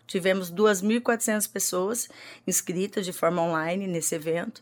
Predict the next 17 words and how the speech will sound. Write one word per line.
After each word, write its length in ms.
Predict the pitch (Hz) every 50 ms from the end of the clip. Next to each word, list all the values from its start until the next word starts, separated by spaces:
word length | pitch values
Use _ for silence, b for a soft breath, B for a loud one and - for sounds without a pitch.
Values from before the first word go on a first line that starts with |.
| B B B B B B B B
e 80 | B 208
de 120 | 180 226
lá 160 | 233 233 220
pra 220 | 226 - 220 233 226
cá, 240 | - - 202 196 208
nossa 300 | 214 214 214 - 226 208
pauta 400 | - - 190 190 196 196 - 185
é, 60 | 170
a 60 | 165
cada 220 | - 196 196 202
dois 320 | 202 185 220 240 262 226 196
anos, 400 | 214 202 202 214 220 226 208 208
a 60 | 220
gente 240 | 190 208 214 202 -
faz 240 | - 202 202 196 202
uma 100 | 214 214
edição. 500 | 214 208 226 240 - - 214 - 190